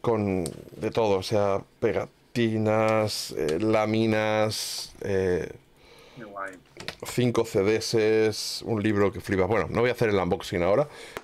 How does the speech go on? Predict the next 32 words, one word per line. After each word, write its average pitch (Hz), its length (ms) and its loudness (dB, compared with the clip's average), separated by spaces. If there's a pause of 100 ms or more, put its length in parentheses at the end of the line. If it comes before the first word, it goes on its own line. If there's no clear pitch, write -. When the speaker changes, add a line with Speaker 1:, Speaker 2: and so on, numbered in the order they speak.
(120)
Speaker 1:
Lo 117 140 2
tenéis 131 320 2
en 127 200 2
el 113 160 4
Olimpo 160 380 4
del 156 140 4
Rock, 170 300 2 (100)
le 113 120 4
dediqué 107 340 4
un 131 100 4
vídeo 139 240 4
de 113 80 2
quince 127 260 2
minutos 120 440 2
a 107 120 4
esto. 202 400 0 (680)
También 117 280 2
hay 131 160 2
una 120 100 2
emisión 113 420 2
dedicada 104 680 4 (320)
al 110 180 2
Wildflowers. 117 920 2 (1200)
Eh, 110 880 2 (300)
y 117 260 4
os 107 140 2
recomiendo 107 580 2
que, 90 420 2 (540)
que 117 100 2
le 98 100 2
echéis 104 360 2
un 98 500 2